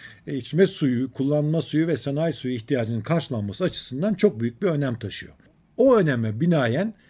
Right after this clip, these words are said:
biz Çubuk Bir'den aldığımız o, e, mirası Türkiye'yi şu anda, bakın, yak-, üç beş milyon metre küptür Ankara, e, Çubuk birin kapasitesi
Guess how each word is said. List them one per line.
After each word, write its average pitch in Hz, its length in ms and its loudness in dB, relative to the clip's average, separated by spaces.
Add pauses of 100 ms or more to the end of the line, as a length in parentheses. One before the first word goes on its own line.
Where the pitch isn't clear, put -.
(140)
biz 202 320 2 (320)
Çubuk 214 340 0
Bir'den 104 340 0 (100)
aldığımız 131 600 2 (140)
o, 170 300 2 (360)
e, 127 140 -8
mirası 143 720 2 (340)
Türkiye'yi 147 540 0
şu 170 180 -2
anda, 139 420 0 (200)
bakın, 165 300 0 (200)
yak-, 202 220 0 (100)
üç 202 440 -8
beş 214 220 4
milyon 196 340 4
metre 185 360 2
küptür 180 320 -2
Ankara, 143 720 0
e, 135 80 -6
Çubuk 131 280 -6 (180)
birin 131 400 0
kapasitesi 120 840 -4